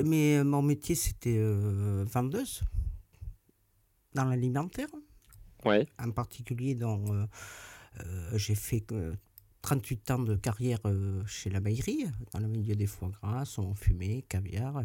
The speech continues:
Speaker 1: produits de luxe. Alors, j'ai toujours, euh, mon métier, c'est en, en réalité vendeuse. Après, j'étais responsable boutique, bon, mais ça, c'est, mais c'est toujours, euh,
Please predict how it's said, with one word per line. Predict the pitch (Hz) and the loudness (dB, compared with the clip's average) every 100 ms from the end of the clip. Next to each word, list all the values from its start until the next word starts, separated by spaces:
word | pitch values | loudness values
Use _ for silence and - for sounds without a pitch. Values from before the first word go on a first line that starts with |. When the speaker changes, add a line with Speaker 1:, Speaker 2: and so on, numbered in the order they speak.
| 101 | -2
Speaker 1:
produits | - 73 101 | -2 0 0
de | 123 | 0
luxe. | 185 214 - - - - - - - - - - _ _ - - - | 0 -2 -8 -12 -16 -16 -12 -10 -8 -8 -10 -12 _ _ -16 -14 -8
Alors, | 110 104 | 0 0
j'ai | 110 110 | 0 -2
toujours, | - 113 110 104 | -2 -2 -2 0
euh, | 87 95 - - | -2 -2 -8 -8
mon | 113 | -2
métier, | 113 101 151 | 2 4 2
c'est | 151 - | 0 0
en, | 107 110 | 0 0
en | 123 113 | -2 2
réalité | 117 104 98 135 | 4 4 2 0
vendeuse. | 104 117 95 98 | 0 0 0 -2
Après, | - - | -2 0
j'étais | 104 95 - | 0 -2 -2
responsable | 90 - - 87 - 90 90 | -2 -2 -4 -6 -4 -2 -2
boutique, | 120 147 - 208 - | -2 -4 -4 -6 -6
bon, | 101 | -6
mais | 98 | -6
ça, | 101 - | -6 -10
c'est, | 101 - 73 82 104 - | -12 -8 -6 -4 -4 -2
mais | 98 | -2
c'est | - | 0
toujours, | 104 113 113 127 | 2 2 2 0
euh, | 107 | -2